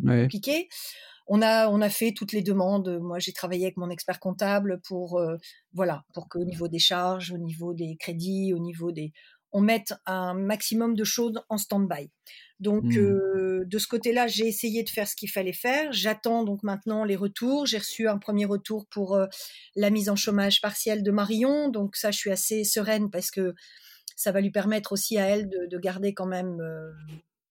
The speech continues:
Speaker 1: un revenu. Euh,
Speaker 2: Sûr.
Speaker 1: et surtout
Speaker 2: Hmm.
Speaker 1: qu'elle a un prêt étudiant, donc faut, faut pas oublier tout ça, hein. C'est pas juste, oh, bon, on les met au chômage partiel, c'est pratique. Non, c'est pas
Speaker 2: Ouais,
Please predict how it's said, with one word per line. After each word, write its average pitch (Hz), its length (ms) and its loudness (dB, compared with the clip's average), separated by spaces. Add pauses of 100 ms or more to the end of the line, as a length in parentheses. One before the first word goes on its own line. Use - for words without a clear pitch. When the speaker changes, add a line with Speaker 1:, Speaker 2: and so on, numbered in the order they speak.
(120)
Speaker 1:
un 180 60 -8
revenu. 202 500 0 (480)
Euh, 156 720 -4
Speaker 2:
Sûr. 117 200 -2
Speaker 1:
et 104 100 -14
surtout - 260 -8
Speaker 2:
Hmm. - 20 -6
Speaker 1:
qu'elle 196 180 0
a 170 80 -6
un 165 60 -6
prêt 185 200 -2
étudiant, 214 420 0
donc 202 120 -2
faut, 165 240 -6
faut 170 140 -10
pas 185 160 0
oublier 185 320 -2
tout 196 120 -12
ça, 240 240 2
hein. 202 200 0
C'est 202 160 -4
pas 185 140 0
juste, 214 300 -4
oh, 233 100 2
bon, 214 100 0
on - 20 2
les 196 120 2
met 202 80 4
au 202 80 2
chômage 190 320 -4
partiel, 214 320 -2
c'est 180 100 -4
pratique. 180 500 -6
Non, 208 220 0
c'est 196 140 -6
pas 196 100 -2
Speaker 2:
Ouais, 196 60 -2